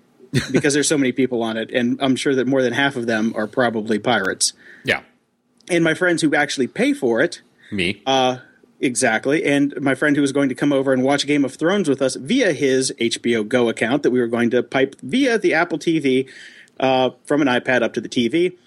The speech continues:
Speaker 1: Hmm.
Speaker 2: Well, yeah, couldn't log in, so hence the, the sudden side trip to Sweden. So
Speaker 1: <laughs>
Speaker 2: we, we, we had to, we had to steal something that he paid for, which is funny because I had to do that long ago, uh, when, uh,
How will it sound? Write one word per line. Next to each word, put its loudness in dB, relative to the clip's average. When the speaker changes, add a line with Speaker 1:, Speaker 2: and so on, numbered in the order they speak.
Speaker 1:
Hmm. -8
Speaker 2:
Well, 2
yeah, 2
couldn't 0
log 2
in, 2
so 2
hence -4
the, 0
the -2
sudden 0
side 0
trip -2
to -4
Sweden. -2
So -2
Speaker 1:
<laughs> -8
Speaker 2:
we, 0
we, 0
we 0
had 0
to, 0
we 0
had 0
to -2
steal -2
something 0
that 0
he 0
paid -4
for, -8
which 2
is 2
funny 0
because 0
I 2
had 0
to -4
do 2
that 0
long 2
ago, -4
uh, 0
when, 2
uh, 0